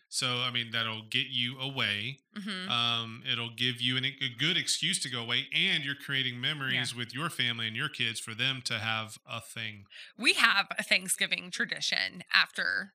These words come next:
Speaker 2: the, after the meal, after the family leaves. We have a Thanksgiving tradition. That tradition is, uh, our, the girls and I put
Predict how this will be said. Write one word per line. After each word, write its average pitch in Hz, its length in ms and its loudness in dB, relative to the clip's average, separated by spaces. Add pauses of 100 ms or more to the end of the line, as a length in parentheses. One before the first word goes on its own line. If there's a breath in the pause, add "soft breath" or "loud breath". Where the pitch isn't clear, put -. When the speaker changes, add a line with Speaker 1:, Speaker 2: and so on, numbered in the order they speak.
(120)
Speaker 2:
the, 170 420 4
after 202 320 4
the 196 100 -4
meal, 196 360 2
after 185 320 4
the 185 80 -2
family 180 420 2
leaves. 165 460 -2 (280 loud breath)
We 254 120 8
have 226 100 6
a 196 80 4
Thanksgiving 165 540 -4
tradition. - 640 -4 (480 loud breath)
That 196 280 8
tradition 185 480 2 (100)
is, 170 580 2 (540)
uh, 180 460 4 (760)
our, 196 280 4 (240)
the 196 260 -2
girls 220 340 4
and 196 140 4
I 175 380 8 (500)
put 220 280 4